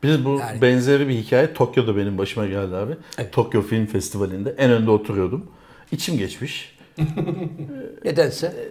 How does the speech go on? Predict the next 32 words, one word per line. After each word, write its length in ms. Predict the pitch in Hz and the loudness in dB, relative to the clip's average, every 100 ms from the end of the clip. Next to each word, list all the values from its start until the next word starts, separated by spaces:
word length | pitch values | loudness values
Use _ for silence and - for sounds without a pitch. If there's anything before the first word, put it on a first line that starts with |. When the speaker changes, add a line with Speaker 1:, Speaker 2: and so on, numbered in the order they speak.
| - | -6
Speaker 1:
Bir 300 | 233 185 202 | 0 0 4
yol 280 | 196 220 165 | 8 10 10
yorgunluğu 540 | 123 113 117 101 101 | 8 8 2 0 0
diyelim. 320 | 104 101 165 214 | 0 0 0 0
Speaker 2:
Evet. 180 | 104 - _ _ _ _ _ _ - | 0 -2 _ _ _ _ _ _ -4
Speaker 1:
Ben 360 | 123 160 185 | 4 6 6
gürültüye 500 | 131 151 165 - 175 | 6 6 6 6 6
uyandım. 460 | 170 131 107 104 90 - _ _ - _ _ - | 8 6 4 0 -4 -8 _ _ -20 _ _ 4
Aya-, 400 | 131 139 135 139 | 8 8 8 2
Japonlar, 500 | 120 127 143 202 214 | 2 6 8 10 10
Speaker 2:
Varr 480 | 233 233 220 214 196 | 10 8 8 8 8
diye. 180 | 165 147 | 8 6
Speaker 1:
<laughs> 20 | |
Japonlar 520 | 151 139 156 151 151 | 6 6 6 6 8
ayağa 340 | 123 123 135 139 | 8 10 10 8
fırlayıp 540 | 135 143 151 180 208 - - - - _ _ - | 4 2 6 6 4 -4 -18 -20 -20 _ _ 0
canhıraş 580 | 143 135 120 139 196 190 | 4 6 6 8 8 4
bir 60 | |
şekilde 360 | 139 139 123 120 | -2 -2 0 2
alkışlayınca 800 | 120 127 131 - 160 196 156 120 | 4 4 2 -2 0 2 2 6
ben 180 | 151 156 | 6 6
de 80 | |
fırladım. 560 | 127 - 135 143 170 214 - - _ _ - | 4 6 6 6 6 2 -4 -18 _ _ 0
Ne 60 | |
oluyor 400 | 120 135 127 110 | 4 6 6 4
diye. 320 | 101 123 208 214 - _ _ _ _ | 4 2 2 -4 -16 _ _ _ _
Mecburen 460 | 127 135 165 151 139 | 2 4 6 6 6
ayak 280 | 156 160 127 | 8 8 8
u-, 240 | 127 123 | 4 4
uydurdum 440 | 127 110 110 147 220 | 0 0 0 0 2
ve 100 | 214 | 4
alkışladım. 580 | 196 175 - 196 131 | 4 2 4 4 4